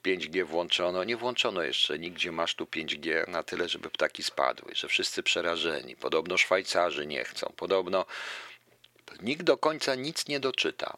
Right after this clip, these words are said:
a w jednym miejscu, o którym mówiono, nie było w ogóle żadnych ptaków, one nie spadły, to powinien-, to zupełnie nie było, one nie spadły i w ogóle to ktoś sobie robił jaja. E, zacznijmy od tego, że od dwóch rzeczy. E,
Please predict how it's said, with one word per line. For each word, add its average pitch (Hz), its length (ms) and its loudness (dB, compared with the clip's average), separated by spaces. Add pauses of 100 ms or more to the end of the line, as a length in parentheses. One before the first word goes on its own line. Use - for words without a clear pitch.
(140)
a 107 200 2
w 113 80 -4
jednym 143 300 2
miejscu, 143 300 2
o 110 40 6
którym 120 240 -2
mówiono, 117 340 0
nie 107 120 -4
było 107 220 2
w 107 80 -4
ogóle 110 260 2
żadnych 98 280 -2
ptaków, 92 380 0
one 82 160 -6
nie 85 120 -4
spadły, 73 380 2
to - 100 -8
powinien-, 73 760 -10
to 80 160 -6
zupełnie 85 420 -2
nie 80 100 -6
było, 80 240 -4 (500)
one 95 200 -2
nie 95 120 -2
spadły 101 360 2
i 98 40 0
w 90 80 0
ogóle 95 280 2
to 92 120 -4
ktoś - 240 0
sobie 87 220 0
robił 80 280 -2
jaja. 64 360 -2 (580)
E, 90 320 2
zacznijmy 160 460 2
od 135 120 0
tego, 147 340 2
że 107 340 2 (640)
od 104 260 0
dwóch 101 280 2
rzeczy. - 380 0 (1000)
E, 76 400 -6